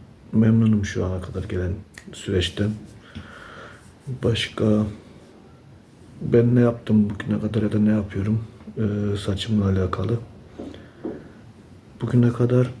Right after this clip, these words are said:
üç P R P yaptırdım üç ayda. Üç de mezoterapi yaptırdım. İkisini ayrı, aynı anda ayrı ayrı yapıyorlar zaten.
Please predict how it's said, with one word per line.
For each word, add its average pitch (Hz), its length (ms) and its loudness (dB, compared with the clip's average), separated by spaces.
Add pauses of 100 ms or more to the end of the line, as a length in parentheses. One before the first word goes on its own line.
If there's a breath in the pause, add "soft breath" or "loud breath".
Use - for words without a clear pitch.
(140)
üç - 260 -4
P 117 180 8
R 113 160 2
P 123 100 0
yaptırdım 107 560 -2 (440)
üç - 200 -8
ayda. 98 280 0 (920)
Üç 120 280 2
de 143 60 8
mezoterapi 110 640 2
yaptırdım. 101 540 -6 (760)
İkisini - 340 -4
ayrı, 107 240 2 (560)
aynı 110 280 4
anda 98 320 0 (560)
ayrı 104 260 0
ayrı 101 180 0
yapıyorlar 92 440 -2
zaten. 87 360 -2